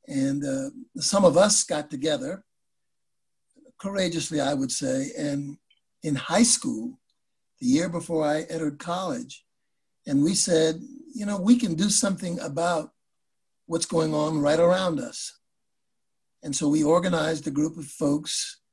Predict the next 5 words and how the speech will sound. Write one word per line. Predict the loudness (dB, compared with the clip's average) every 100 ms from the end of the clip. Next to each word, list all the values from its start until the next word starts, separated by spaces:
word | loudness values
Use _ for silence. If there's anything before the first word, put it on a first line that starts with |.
| _ _ _ _ -6
Twenty-seven | 2 4 4 4 0 0
students | -6 -6 -8 -8
started | -6 -4 -2 -2
out | -2 -4 -6 _ _ _ _ _ _ _ _
integrating, | -4 -2 -2 -2 -2 -4 -8